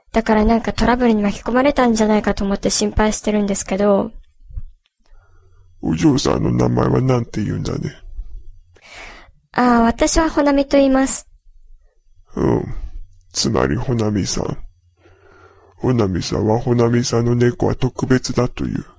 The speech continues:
Speaker 2: 世界中の何百匹の猫の中でも特別な猫だと。わしは何か一つをとってそれが特別だと言ったりすることがない人間でな。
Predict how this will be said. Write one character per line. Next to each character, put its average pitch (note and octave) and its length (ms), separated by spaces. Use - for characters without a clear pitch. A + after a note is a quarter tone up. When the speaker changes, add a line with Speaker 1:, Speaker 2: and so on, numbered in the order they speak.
Speaker 2:
世 - 180
界 A2+ 260
中 A2+ 160
の A2+ 160
何 A#2+ 200
百 A#2+ 320
匹 - 160
の A2 120
猫 B2+ 300
の G#2+ 120
中 A2+ 320
で E2 100
も D#2+ 140
特 A#2 300
別 - 280
な G#2 120
猫 G#2+ 300
だ A1+ 140
と。 - 200
わ A#2+ 240
し - 140
は E2 140
何 A#2 320
か - 160
一 - 260
つ - 160
を D3+ 100
と - 120
っ - 40
て - 140
そ - 180
れ A2+ 120
が G2+ 120
特 - 300
別 B2 280
だ C#3+ 140
と B2+ 120
言 A#2 60
っ - 20
た - 180
り A#2 120
す - 160
る A#2+ 100
こ - 140
と - 120
が F#2+ 120
な A2 200
い G#2 80
人 G#2 240
間 A#2+ 200
で A#2+ 120
な。 B2+ 340